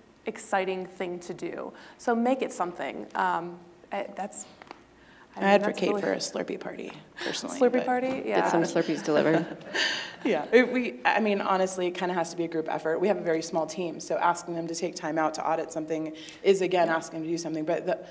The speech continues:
Speaker 2: ultimate goal is to make all of our lives easier.
Speaker 3: Yeah.
Speaker 2: So I
Speaker 1: Mm-hmm.
Speaker 2: think, um, having that conversation, I agree,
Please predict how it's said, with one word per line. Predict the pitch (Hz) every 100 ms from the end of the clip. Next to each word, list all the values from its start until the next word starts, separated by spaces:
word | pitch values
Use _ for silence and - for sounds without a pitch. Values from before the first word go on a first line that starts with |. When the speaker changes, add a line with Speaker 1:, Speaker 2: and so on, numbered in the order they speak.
| - -
Speaker 2:
ultimate | 196 196 180 -
goal | 175 175
is | 156 -
to |
make | 165 151
all | 135
of | 151
our | 190
lives | 214 214
easier. | 226 240 247 262
Speaker 3:
Yeah. | 262 - - - 208
Speaker 2:
So | 202
I |
Speaker 1:
Mm-hmm. | 180
Speaker 2:
think, | 180 175 -
um, | 175 151 165 - - - - -
having | - - 180 175
that | 170 165
conversation, | 170 170 165 165 165 165 160 165
I | -
agree, | 170 - -